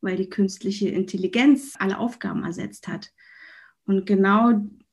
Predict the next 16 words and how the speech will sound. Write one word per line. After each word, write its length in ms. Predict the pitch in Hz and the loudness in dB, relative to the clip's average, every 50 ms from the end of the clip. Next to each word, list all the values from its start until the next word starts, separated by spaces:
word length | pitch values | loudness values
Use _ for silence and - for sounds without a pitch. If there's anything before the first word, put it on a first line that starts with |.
| _ _ _ _ _ _ _ - | _ _ _ _ _ _ _ -2
diese 400 | 208 202 214 233 233 - 220 208 | 2 4 4 4 4 0 -2 -6
zwei 760 | - - - - 190 190 196 202 208 208 202 202 202 202 - - | -6 -12 -4 0 0 2 4 4 6 6 6 4 4 0 -2 -4
Interessen, 1000 | 208 202 208 - 208 208 214 240 262 302 294 - 285 240 233 262 285 330 320 - - | -4 -4 -4 -4 -8 -2 2 2 2 4 4 6 6 6 6 6 6 4 4 2 -2
die 140 | 214 202 208 | -4 -4 -4
kommen 280 | - - 208 214 226 | -2 0 2 4 4
dann 180 | 226 233 247 240 | 4 4 2 2
zusammen. 720 | 233 - 226 202 175 165 156 165 190 226 285 - - - | 2 4 4 4 6 4 4 6 6 6 6 6 4 0
Zum 220 | - - 214 208 - | -4 2 4 4 6
einen 440 | 180 185 196 220 233 233 233 233 202 | 6 4 4 6 6 6 6 6 6
wollen 220 | 208 208 208 208 | 6 6 6 6
die 140 | 202 208 - | 4 4 4
Assistenzen 960 | - 208 208 208 202 202 - 220 220 226 247 269 262 - 277 269 269 262 254 | 2 0 0 0 -2 -2 0 0 2 4 4 4 4 4 4 4 4 4 2
von 180 | 262 - 233 214 | 0 -2 0 2
den 140 | 202 202 - | 2 2 2
Generalisten 960 | 190 190 196 196 190 175 180 196 226 240 - - - - 262 262 262 247 - | 2 0 0 -2 -2 -2 0 2 2 2 2 -2 -2 2 4 4 4 2 0
zu 420 | - - 214 190 185 180 180 - | -4 -2 0 0 0 -2 -6 -10